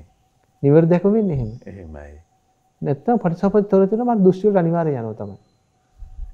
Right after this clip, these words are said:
Speaker 2: එහෙයි ස්වාමීනි.
Speaker 1: මේ, අ, ඒ නිසා මහත්තයා දැන් අර මේ, මේක විස්තර කරන්නේත් ඒකයි. දැන් අපි ගත්තොත් ඊළඟට අහනවා මේ වේ-, තව මොන හරි සම්මාදිට්ඨිය ක්‍රමයක් තියෙනවද? එතකොට කි-, විස්තර කරන්නේ ස්පර්ශය. ස්පර්ශය අවබෝධ කරයි. ස්පර්ශය හට ගැනීම අවබෝධ කරයි.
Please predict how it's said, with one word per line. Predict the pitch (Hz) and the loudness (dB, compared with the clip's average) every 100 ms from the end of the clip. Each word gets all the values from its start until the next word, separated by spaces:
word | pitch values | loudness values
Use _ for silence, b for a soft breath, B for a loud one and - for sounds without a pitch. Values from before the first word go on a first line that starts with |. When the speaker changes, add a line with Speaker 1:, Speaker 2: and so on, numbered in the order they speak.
| - | -20
Speaker 2:
එහෙයි | 101 98 78 | -18 -16 -16
ස්වාමීනි. | - 73 73 73 73 80 _ _ _ _ _ _ - _ _ _ | -16 -18 -18 -20 -20 -20 _ _ _ _ _ _ -20 _ _ _
Speaker 1:
මේ, | 160 139 139 71 71 - | -6 -6 -6 -8 -8 -6
අ, | 50 50 - - - - _ _ _ _ _ - | -8 -8 -10 -14 -18 -20 _ _ _ _ _ 4
ඒ | 151 | 8
නිසා | 175 185 226 | 8 8 8
මහත්තයා | 220 233 233 254 | 8 6 4 4
දැන් | 185 151 | 6 6
අර | 143 | 6
මේ, | 160 156 156 | 8 10 10
මේක | 165 170 | 8 8
විස්තර | 180 196 | 6 4
කරන්නේත් | 196 247 262 | 4 2 4
ඒකයි. | 220 175 139 | 6 6 6
දැන් | 131 | 4
අපි | 123 135 | 2 2
ගත්තොත් | 135 165 b b b b - | 2 0 b b b b 4
ඊළඟට | 147 165 170 | 8 10 8
අහනවා | 165 190 233 233 B - | 8 8 8 6 B -8
මේ | 160 151 | 0 4
වේ-, | 151 156 165 147 | 4 4 0 4
තව | 160 | 8
මොන | 185 196 | 10 8
හරි | 190 | 8
සම්මාදිට්ඨිය | 185 180 175 175 180 | 6 6 4 2 4
ක්‍රමයක් | 170 165 160 | 4 4 2
තියෙනවද? | 135 117 | 0 0
එතකොට | 135 175 | 0 -2
කි-, | - - | -2 0
විස්තර | 190 202 | 4 6
කරන්නේ | 208 349 285 | 6 4 0
ස්පර්ශය. | - - 135 - 82 - _ _ | 0 0 0 -2 -10 -12 _ _
ස්පර්ශය | 135 - 135 123 120 | -4 4 4 4 2
අවබෝධ | 117 117 120 | 4 2 0
කරයි. | 123 156 233 - _ _ _ - | 0 0 0 -8 _ _ _ -8
ස්පර්ශය | 120 - 127 131 | 0 4 6 6
හට | 120 104 107 | 4 4 2
ගැනීම | 110 117 | 2 2
අවබෝධ | 117 120 123 127 | 2 2 0 -2
කරයි. | 147 202 | -2 -2